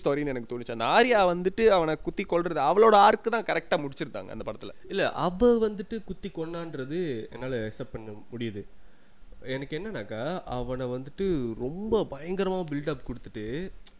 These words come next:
Speaker 2: அவனை காட்டி கொஞ்ச நேரத்துல சாவடிச்சிட்டீங்களே அவனை. Like, ஒரு ஸ்ட்ரகிள் இல்ல, ரொம்ப நேரம்லாம் ஸ்ட்ரகிள் பண்ணல, பண்ற மாதிரிலாம் காட்ட மாட்டாங்க.
Speaker 1: அவன் ஒண்ணும் பண்ணல மெயின் ஸ்டோரிக்கு actually.
Speaker 2: ஆ.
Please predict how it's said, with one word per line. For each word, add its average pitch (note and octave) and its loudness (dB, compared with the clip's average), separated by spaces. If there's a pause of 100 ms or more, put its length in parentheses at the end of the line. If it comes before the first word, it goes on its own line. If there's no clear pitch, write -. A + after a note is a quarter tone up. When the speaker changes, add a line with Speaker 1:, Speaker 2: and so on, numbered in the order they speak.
(460)
Speaker 2:
அவனை D#3 -6
காட்டி D4 -4
கொஞ்ச A#3+ -4
நேரத்துல E4+ -6
சாவடிச்சிட்டீங்களே C3+ -4
அவனை. G2 -10 (440)
Like, C#3+ -6 (440)
ஒரு C#3+ -6 (100)
ஸ்ட்ரகிள் E3+ -2
இல்ல, C3 -2 (800)
ரொம்ப G3+ 0
நேரம்லாம் A#3+ 0
ஸ்ட்ரகிள் F3 -6
பண்ணல, D3+ -4
பண்ற C#3+ -8
மாதிரிலாம் D3 -4
காட்ட D3 -6
மாட்டாங்க. G#2 -8 (1200)
Speaker 1:
அவன் A#2 -6
ஒண்ணும் C#3+ -8
பண்ணல E3 -2
மெயின் D#3 -4 (120)
ஸ்டோரிக்கு C3+ -2
actually. - -4
Speaker 2:
ஆ. A2+ -6